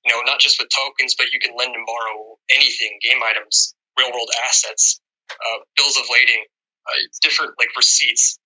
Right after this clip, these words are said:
You know, there, there's so much potential, so much price data. You put price data on chain, it allows you to not only create a money market on that thing, but it also allows you to create a derivative on that thing.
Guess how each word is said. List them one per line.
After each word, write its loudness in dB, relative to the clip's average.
You -2
know, -6
there, 2
there's 4
so -2
much -2
potential, 0
so 4
much 0
price 4
data. 0
You 2
put -4
price 2
data 2
on -4
chain, 2
it 4
allows 2
you 6
to 2
not -2
only -2
create 2
a -4
money -2
market -4
on -10
that -4
thing, 0
but 2
it 0
also 2
allows -2
you 4
to 4
create 2
a -4
derivative -4
on -8
that -6
thing. -4